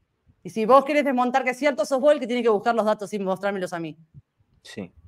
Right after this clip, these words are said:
Speaker 1: En
Speaker 2: es
Speaker 1: eso se ha
Speaker 2: horrible.
Speaker 1: convertido el debate hoy, de un lado y de otro.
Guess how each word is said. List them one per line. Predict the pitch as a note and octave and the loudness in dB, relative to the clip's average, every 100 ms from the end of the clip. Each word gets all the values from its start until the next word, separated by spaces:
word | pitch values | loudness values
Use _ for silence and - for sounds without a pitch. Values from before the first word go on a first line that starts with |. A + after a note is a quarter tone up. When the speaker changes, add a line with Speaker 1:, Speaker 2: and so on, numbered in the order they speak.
| - | -14
Speaker 1:
En | B3+ | -6
Speaker 2:
es | C#4+ F#4+ | -4 -2
Speaker 1:
eso | D4+ | -2
se | A#3 | -2
ha | |
Speaker 2:
horrible. | G#3+ | -2
Speaker 1:
convertido | G#3 F#3+ G3+ F#3 | -2 -4 -2 -2
el | |
debate | F3 E3+ E3 | -2 -2 -2
hoy, | D3 C3 _ | -6 -10 _
de | E3+ | -2
un | A3+ C4+ | -2 2
lado | D4 D#4+ | 2 2
y | D#4+ | 2
de | A#3 G#3 | 2 2
otro. | G3 B2+ | 0 -8